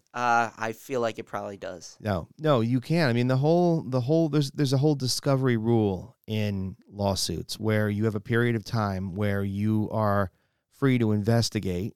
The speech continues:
Speaker 2: and you investigate not by tampering with crime scenes, but by taking depositions of witnesses and witness statements and, uh, examining reports and documents that might be relevant, that might have time,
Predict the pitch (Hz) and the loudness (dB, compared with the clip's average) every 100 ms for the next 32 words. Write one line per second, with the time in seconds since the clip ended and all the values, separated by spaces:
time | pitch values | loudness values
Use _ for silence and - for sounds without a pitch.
0 | - 113 107 107 110 113 - 110 104 101 | -4 -2 0 2 2 0 -2 -4 -2 -2
1 | - 117 113 117 - 113 107 101 113 107 | -4 -6 -2 -2 0 0 0 -2 -4 -2
2 | 110 107 101 98 92 131 120 117 - 101 | -2 -4 -2 -6 -4 -2 0 0 -2 -4
3 | 101 104 - 107 104 98 - 110 104 107 | -6 -6 -4 -4 -2 -4 -2 -2 -2 -4
4 | 101 92 _ _ _ _ _ - 117 120 | -6 -10 _ _ _ _ _ 0 2 4
5 | 107 110 - 107 104 127 - 104 117 131 | 4 4 2 0 0 -4 -6 0 2 2
6 | 120 101 107 104 95 101 107 107 98 - | 2 2 2 2 2 0 0 0 -2 0
7 | 110 104 107 101 98 - 92 92 92 92 | 0 0 0 0 -2 -4 -4 -2 -2 -4
8 | - _ _ _ - 82 - 98 104 120 | -10 _ _ _ -10 -8 -6 -2 2 4
9 | 117 107 98 92 92 - - 127 120 107 | 4 2 0 -4 -6 -4 2 6 6 4
10 | - - 92 90 87 85 87 85 - - | -4 -6 -4 -4 -4 -6 -8 -12 -8 0
11 | 120 117 120 113 104 - 104 87 104 98 | 0 0 0 0 -2 -4 -4 -2 -4 -4
12 | 101 101 110 110 104 104 87 64 80 - | -4 0 2 2 0 -2 -4 -10 -14 -10
13 | 92 87 87 92 - 135 135 127 123 | -8 -6 -8 -10 -4 0 2 2 -2